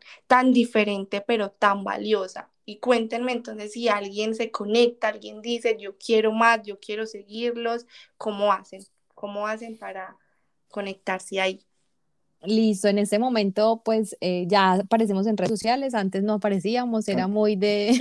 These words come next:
Speaker 3: exclusivo.
Speaker 2: era muy de voz a voz, pero bueno, no.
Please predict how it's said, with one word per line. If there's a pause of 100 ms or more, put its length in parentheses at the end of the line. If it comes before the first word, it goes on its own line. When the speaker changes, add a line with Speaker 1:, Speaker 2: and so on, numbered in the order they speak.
Speaker 3:
exclusivo. (280)
Speaker 2:
era
muy
de
voz
a
voz,
pero
bueno,
no.